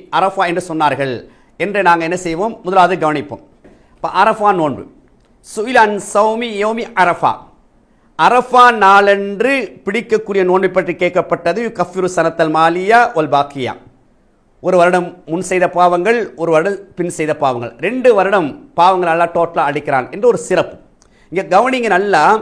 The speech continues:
என்ன கேட்கப்பட்டுச்சு? அரஃபா நாள் அன்று பிடிக்கக்கூடிய நோன்பு பற்றி கேட்கிற நேரத்துல இந்த சிறப்பை சொல்றாங்க. இந்த சிறப்பு மட்டும் நிறைய சிறப்பு இருக்குது. அதாவது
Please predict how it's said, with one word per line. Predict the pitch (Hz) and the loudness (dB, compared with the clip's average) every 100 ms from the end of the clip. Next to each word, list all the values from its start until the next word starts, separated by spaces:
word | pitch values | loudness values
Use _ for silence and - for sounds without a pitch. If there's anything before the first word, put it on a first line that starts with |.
| - _ _ _ _ - | -4 _ _ _ _ -6
என்ன | 185 254 262 | -4 0 0
கேட்கப்பட்டுச்சு? | 160 220 233 220 185 185 170 214 254 185 - _ _ - | 2 0 2 0 0 -2 -6 -4 -6 -6 -16 _ _ 0
அரஃபா | 165 208 226 - 214 226 233 - | 4 4 2 4 6 6 4 0
நாள் | 156 165 185 208 202 | 0 4 6 4 0
அன்று | 160 175 196 190 233 240 | -2 -2 -2 -4 -6 -4
பிடிக்கக்கூடிய | 165 190 185 202 202 180 214 196 | -2 -2 -2 -6 -4 -4 -4 -4
நோன்பு | 160 180 180 | -4 -4 -4
பற்றி | 180 147 | -8 -10
கேட்கிற | 143 170 170 | -6 -6 -4
நேரத்துல | 160 160 175 | -4 -4 -6
இந்த | |
சிறப்பை | 160 156 151 - | -4 -6 -6 -6
சொல்றாங்க. | 147 135 110 - _ _ _ _ _ - | -4 -4 -6 -10 _ _ _ _ _ -10
இந்த | 190 226 | -2 0
சிறப்பு | 220 196 | 0 -4
மட்டும் | 202 - 226 | -4 -4 -4
நிறைய | 185 185 247 | -6 -4 -4
சிறப்பு | 233 190 196 | -4 -6 -4
இருக்குது. | 135 110 - _ _ _ _ _ _ _ _ _ _ | -6 -6 -20 _ _ _ _ _ _ _ _ _ _
அதாவது | 156 185 208 | 0 2 2